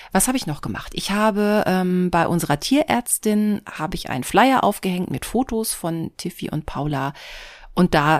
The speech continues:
ist ans schwarze Brett gehängt und auch der Tierärztin, als ich da war zum Untersuchen der beiden, nochmal gesagt, können Sie mir irgendwie helfen? Und sie sagte, ja, Sie können das hier gerne aushängen, aber mehr kann ich im Moment leider auch nicht für Sie tun.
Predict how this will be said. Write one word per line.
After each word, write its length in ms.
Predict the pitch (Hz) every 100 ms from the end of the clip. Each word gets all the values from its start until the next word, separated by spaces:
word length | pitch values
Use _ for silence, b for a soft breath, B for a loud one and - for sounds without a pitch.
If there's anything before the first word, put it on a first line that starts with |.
| -
ist 180 | 160
ans 160 | - 180
schwarze 300 | - - -
Brett 260 | - 143 -
gehängt 360 | 120 131 143
und 120 | -
auch 140 | - -
der 160 | 147
Tierärztin, 580 | - 190 - - - 160
als 200 | - 143
ich 120 | 143
da 200 | - 143
war 180 | 139 143
zum 240 | - 135 127
Untersuchen 880 | 147 143 165 240 233 214 202 196 190
der 140 | 165
beiden, 640 | - 127 151 156 151 147
nochmal 260 | - 147 143
gesagt, 320 | 143 - -
können 160 | - 165
Sie 120 | 156
mir 140 | 143
irgendwie 280 | - 135 -
helfen? 400 | 135 131 - - - _ _ _ _ _ _ _ _ B B B
Und 100 | 160
sie 100 | 170
sagte, 240 | 175 147
ja, 180 | 143 - B B -
Sie 100 | -
können 160 | 196
das 100 | 185
hier 100 | 180
gerne 280 | 156 151 -
aushängen, 420 | 190 247 202 196
aber 160 | - 147
mehr 220 | 160 -
kann 200 | - 202
ich 100 | 208
im 80 | -
Moment 280 | 101 - -
leider 300 | - - 50
auch 160 | -
nicht 160 | 165 -
für 120 | -
Sie 120 | 180
tun. 240 | - -